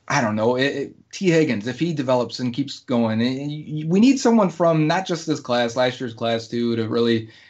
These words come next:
say, "Okay, yeah, these are our guys." And we expect Burrow to be that. We expect Jonah to be that. And those are all good things. Uh, but, you know, maybe Drew Sample turns into that. It's really, it, it's not great so far looking at it because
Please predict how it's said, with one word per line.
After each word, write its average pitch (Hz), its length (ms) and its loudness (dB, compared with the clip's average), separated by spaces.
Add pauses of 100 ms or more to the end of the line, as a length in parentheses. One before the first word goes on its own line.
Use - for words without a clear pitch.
(140)
say, 127 260 0
"Okay, 127 420 2
yeah, 104 380 -2
these 143 240 0
are 127 420 2
our 120 160 -2
guys." 110 340 -4
And 139 220 -6
we 185 140 0
expect 147 400 -2
Burrow 120 240 0
to 110 80 -4
be 113 200 -4
that. 107 240 -2
We 117 100 -4
expect 117 320 -2
Jonah 113 240 0
to 101 80 -4
be 107 180 -2
that. 104 140 0
And 104 80 -4
those 117 160 -2
are 110 80 0
all 104 100 0
good 113 240 -6
things. 98 380 -4 (320)
Uh, 92 200 -2
but, 113 420 -4 (560)
you 190 100 4
know, 165 80 6
maybe 160 240 6
Drew 151 180 4
Sample 120 400 0
turns 113 260 -2
into 104 160 -4
that. 95 240 -4
It's 113 180 -6
really, 160 540 2 (120)
it, 131 200 -6 (580)
it's 117 200 -6
not 180 280 2
great 160 340 0
so 127 160 -2
far 117 420 -4
looking 131 400 -4
at 110 140 2
it 127 80 -6
because 139 460 -2